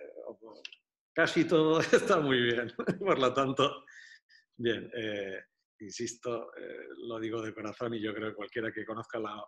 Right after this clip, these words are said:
obra de Luis, bueno, pues sabe que se acerca esta definición a la verdad.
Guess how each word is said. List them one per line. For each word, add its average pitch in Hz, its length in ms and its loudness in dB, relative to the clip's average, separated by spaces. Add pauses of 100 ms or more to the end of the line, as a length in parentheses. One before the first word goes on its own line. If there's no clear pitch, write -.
obra 117 260 -4
de 110 100 -6
Luis, 117 400 -6 (960)
bueno, 107 300 -14 (100)
pues - 140 -8
sabe 113 320 0
que 98 400 -8 (720)
se - 200 -6
acerca 107 560 -8
esta 117 200 -6
definición 117 420 -6
a - 20 -6
la 98 100 -6
verdad. 90 300 -10